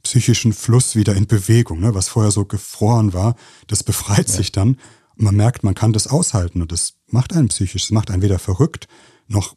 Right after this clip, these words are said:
Speaker 1: bringt einen das völlig psychisch um, noch ist man danach irgendwie, muss man in die Psychiatrie, sondern man kann es aushalten und merkt plötzlich, jetzt fließt mir eigentlich mein, mein Gefühlsleben wieder zu. Und viele sagen, sie fühlen sich danach eigentlich lebendiger.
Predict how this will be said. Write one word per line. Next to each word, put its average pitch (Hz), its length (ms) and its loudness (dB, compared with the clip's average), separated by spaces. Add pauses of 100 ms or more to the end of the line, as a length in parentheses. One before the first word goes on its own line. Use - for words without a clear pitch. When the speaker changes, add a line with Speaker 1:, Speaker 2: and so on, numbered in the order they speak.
Speaker 1:
bringt 107 240 0
einen 95 140 2
das 95 160 -2
völlig 107 300 0
psychisch - 360 -2
um, 156 320 4
noch 95 180 -2
ist - 160 -6
man 98 140 0
danach 92 340 -2
irgendwie, 95 260 -4
muss 98 180 -2
man 95 100 0
in 95 60 0
die 98 80 0
Psychiatrie, 127 540 -2
sondern 101 200 2
man 90 140 0
kann 139 180 2
es 139 140 2
aushalten 123 580 -4 (520)
und 101 120 0
merkt 107 220 2
plötzlich, - 420 -2
jetzt - 280 0
fließt - 340 -2
mir 107 120 2
eigentlich 101 360 0
mein, 95 340 0
mein 92 300 -2
Gefühlsleben 101 680 -2
wieder 87 220 -2
zu. 104 320 -4 (580)
Und 110 140 0
viele 120 180 4
sagen, 110 240 0
sie 107 120 -2
fühlen 104 160 0
sich 101 100 -2
danach 95 320 -2
eigentlich 92 260 -4
lebendiger. 95 640 -2